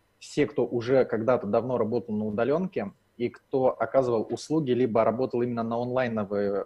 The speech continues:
вот эти всякие темы, да, там онлайн-курсы, всякие вебинары и так далее, у нас сейчас идет примерно трехкратная нагрузка по сравнению с обычным режимом работы.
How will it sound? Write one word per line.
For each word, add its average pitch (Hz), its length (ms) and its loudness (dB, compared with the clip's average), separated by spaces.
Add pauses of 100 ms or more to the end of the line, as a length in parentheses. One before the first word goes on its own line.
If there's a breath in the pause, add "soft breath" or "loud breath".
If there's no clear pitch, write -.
(100)
вот 104 260 -10
эти 107 140 -14
всякие - 340 -10
темы, 175 300 -2
да, 127 140 0
там 104 340 -6
онлайн-курсы, 113 680 -2
всякие - 300 -8
вебинары 135 420 -2
и - 20 -4
так 107 220 -4
далее, 101 340 -2 (640)
у 117 60 -8
нас 151 220 0
сейчас 160 460 0
идет 139 300 2
примерно 135 380 -4
трехкратная 131 640 2
нагрузка 110 680 0
по - 60 -8
сравнению 127 460 -4
с - 100 -10
обычным 110 380 -4
режимом 113 360 -2
работы. 107 420 -2